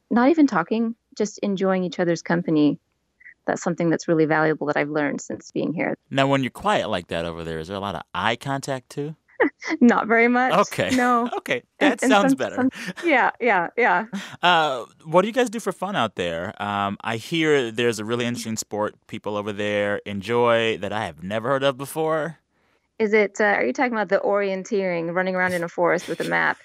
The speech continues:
Speaker 1: Probably that
Speaker 2: <laughs>
Speaker 1: one.
Speaker 2: Yes. Even
Speaker 1: Yes.
Speaker 2: just hearing you say it, I'm like, "That is hilarious." What is
Speaker 1: Yes.
Speaker 2: orienteering?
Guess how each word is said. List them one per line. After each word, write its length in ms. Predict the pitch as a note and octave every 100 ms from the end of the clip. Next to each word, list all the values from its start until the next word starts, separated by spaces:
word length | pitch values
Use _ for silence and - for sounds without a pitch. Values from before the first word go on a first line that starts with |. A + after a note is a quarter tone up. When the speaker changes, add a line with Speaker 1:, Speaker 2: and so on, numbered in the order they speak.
| -
Speaker 1:
Probably 240 | - - F3
that 200 | D#3+ D#3+
Speaker 2:
<laughs> 0 |
Speaker 1:
one. 260 | E3 E3+ G#3
Speaker 2:
Yes. 180 | B3 A#3
Even 180 | D4+ -
Speaker 1:
Yes. 100 | -
Speaker 2:
just 140 | D#4+
hearing 200 | G4 C#4+
you 100 | D#4+
say 240 | D#4 C#4+ B3+
it, 60 |
I'm 140 | G#3 G3
like, 200 | G3 G3+
"That 200 | F3+ E3+
is 120 | G3+
hilarious." 720 | C4 A#3+ D4 G3+ C3+ A#2+ B2 - G#3 -
What 400 | - E3+ G#3 A#3+
is 60 | B3+
Speaker 1:
Yes. 260 | A#3 G3+ G3
Speaker 2:
orienteering? 1200 | F3+ G3 G3+ G3 F#3 - F3+ E3+ A2 G2 G2